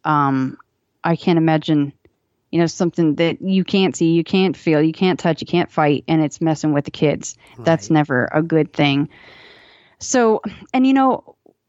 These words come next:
Speaker 1: she and I agreed with lack of anything else to label this thing, which is, again, why it was perfect for paramalgamation, is we just couldn't think of anything else to,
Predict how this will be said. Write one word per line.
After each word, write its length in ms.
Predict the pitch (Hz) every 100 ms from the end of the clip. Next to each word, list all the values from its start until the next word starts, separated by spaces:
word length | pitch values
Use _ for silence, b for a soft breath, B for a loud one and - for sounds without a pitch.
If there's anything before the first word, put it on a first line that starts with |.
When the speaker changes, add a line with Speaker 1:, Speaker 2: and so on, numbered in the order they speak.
| _ -
Speaker 1:
she 260 | - - 285
and 80 | 254
I 100 | 220
agreed 760 | 175 170 170 170 165 156 160 - _ _ _ - - _ _ _ B B B B - 190 _ _
with 300 | 226 240 240
lack 400 | 220 226 247 247
of 360 | 196 170 - - _ _ _ _ _ _ _
anything 540 | 208 233 226 214 190
else 240 | 175 175 -
to 100 | 160
label 440 | 156 160 180 160
this 260 | 143 147 -
thing, 340 | 127 123 127 - _ _ _ _ _ _ _ _ - -
which 240 | 185 180
is, 140 | 175 165
again, 320 | 165 165 160
why 160 | 160 156
it 100 | 156
was 140 | 165
perfect 420 | - 170 156 156 -
for 220 | 156 151
paramalgamation, 1040 | 175 147 160 156 160 160 151 - 113 147 -
is 500 | 170 175 165 - - - -
we 260 | - 208
just 180 | 220 208
couldn't 220 | 202 160
think 200 | 170 175
of 320 | 170 156 - _
anything 420 | 190 190 175 170
else 200 | 170 165
to, 200 | - 175